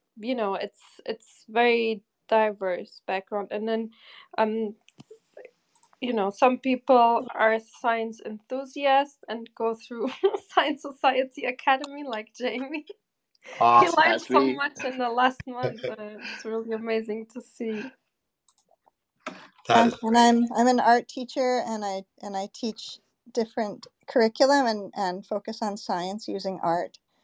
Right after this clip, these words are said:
Speaker 4: So we are really of diverse backgrounds.
Speaker 2: That is really cool. So,
Speaker 3: So
Speaker 2: sorry,
Speaker 3: you have
Speaker 2: for
Speaker 3: a
Speaker 2: the,
Speaker 3: I beg
Speaker 2: I'm
Speaker 3: your
Speaker 2: just
Speaker 3: pardon, Doctor.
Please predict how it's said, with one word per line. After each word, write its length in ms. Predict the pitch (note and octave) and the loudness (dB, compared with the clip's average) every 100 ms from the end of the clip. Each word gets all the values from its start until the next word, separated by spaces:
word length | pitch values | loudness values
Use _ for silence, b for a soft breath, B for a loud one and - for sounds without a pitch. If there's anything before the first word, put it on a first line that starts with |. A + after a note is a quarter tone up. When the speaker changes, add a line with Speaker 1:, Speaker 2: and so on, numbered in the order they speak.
| _ _ _ _ - | _ _ _ _ -14
Speaker 4:
So 320 | - G3 F#3+ | -2 2 2
we 160 | G#3 G#3 | 2 2
are 160 | G3+ | 2
really 420 | F3+ F#3 F#3 F3+ - | 0 -4 -2 -4 -4
of 200 | F#3+ F#3 | -6 -4
diverse 420 | F3+ F3 F3+ - - | -4 -4 -6 -8 -6
backgrounds. 680 | F#3 G3 G3+ F#3+ G3 G#3+ - _ | -6 -4 -4 -4 -4 -10 -14 _
Speaker 2:
That 200 | A#2 A#2 | 0 0
is 160 | G#2+ F#2+ | 0 -8
really 260 | G2+ G2+ F#2+ | -12 -12 -14
cool. 360 | - F#2 F#2+ - _ _ _ B B B B B _ _ _ _ _ _ | -10 -10 -10 -16 _ _ _ B B B B B _ _ _ _ _ _
So, 260 | - D#3 D3 | 6 8 8
Speaker 3:
So 180 | E3+ D#3+ | 6 4
Speaker 2:
sorry, 100 | C#3+ | 2
Speaker 3:
you 60 | |
have 220 | C#3+ C3 | -2 -4
Speaker 2:
for 100 | - A#2+ | -2 -4
Speaker 3:
a 0 | |
Speaker 2:
the, 140 | A#2+ - A#2+ _ _ B2+ - _ - - - _ _ | -6 -12 -20 _ _ -20 -20 _ -20 -20 -20 _ _
Speaker 3:
I 40 | - | -8
beg 100 | B2 | -4
Speaker 2:
I'm 40 | |
Speaker 3:
your 60 | C3 | -2
Speaker 2:
just 220 | C#3 A#2 | -2 -4
Speaker 3:
pardon, 100 | A2+ | -6
Doctor. 300 | A2 - A2+ | -12 -12 -14